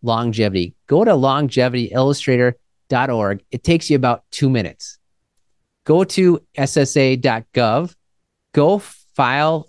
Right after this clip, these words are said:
for a login. Go get your own Social Security estimate.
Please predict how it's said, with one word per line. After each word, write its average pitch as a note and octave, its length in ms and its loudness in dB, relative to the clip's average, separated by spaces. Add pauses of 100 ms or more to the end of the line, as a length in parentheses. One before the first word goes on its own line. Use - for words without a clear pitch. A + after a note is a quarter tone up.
for C#3 360 2
a B2+ 400 0 (320)
login. B2+ 640 -2 (720)
Go D#3 420 2 (640)
get C#3+ 240 -2
your E3 120 2
own C3 300 0
Social C3 240 0
Security C#3+ 800 0
estimate. D#3 640 -4